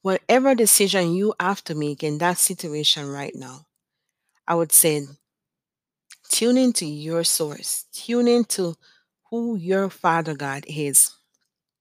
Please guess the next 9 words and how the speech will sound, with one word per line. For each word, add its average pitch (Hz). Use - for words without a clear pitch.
Tune 262
into 254
the 185
relationship 165
that 156
you 160
have 143
with 156
him, 143